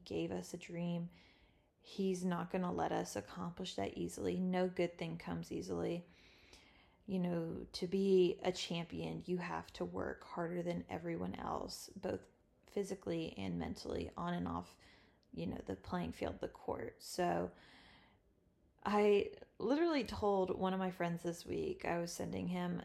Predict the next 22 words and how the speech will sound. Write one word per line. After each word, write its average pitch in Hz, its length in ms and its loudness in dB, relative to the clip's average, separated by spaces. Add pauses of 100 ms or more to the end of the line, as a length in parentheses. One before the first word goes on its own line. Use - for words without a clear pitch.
a 170 280 2
motivational 170 800 -4
text, - 500 -10 (100)
and - 460 -4
I - 200 0
had - 280 0
said - 220 0
to - 120 -2
him, 98 440 -2 (560)
"Your 185 560 4
path 185 480 -2
is 190 120 -6
harder 156 520 -2
because 170 360 -2
your 165 120 -2
calling - 420 -4
is - 140 -6
higher. - 560 -6 (760)
Good 190 260 2
things 202 300 0
take 175 360 -4
time." - 400 -10